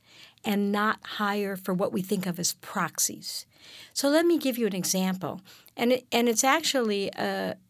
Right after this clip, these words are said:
um, a senior people ops person at Pandora who I heard say, uh, a C S degree, computer science degree from Stanford, and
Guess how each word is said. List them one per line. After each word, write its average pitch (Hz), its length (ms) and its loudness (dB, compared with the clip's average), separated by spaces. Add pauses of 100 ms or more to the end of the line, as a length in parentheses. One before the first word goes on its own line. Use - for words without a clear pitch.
(120)
um, 175 420 0 (560)
a 202 60 2
senior 220 580 2 (460)
people 302 280 4
ops 175 280 2
person 185 400 -4
at - 120 -10
Pandora 196 640 2
who 202 200 -2
I 190 260 -2 (220)
heard 190 340 0 (760)
say, 185 720 0 (760)
uh, 190 300 2 (300)
a 196 60 2
C 330 340 6
S 302 240 2
degree, 202 480 -2
computer 208 400 -4
science 226 420 0
degree 180 540 -4 (260)
from 214 340 0
Stanford, 214 920 2 (440)
and 202 540 0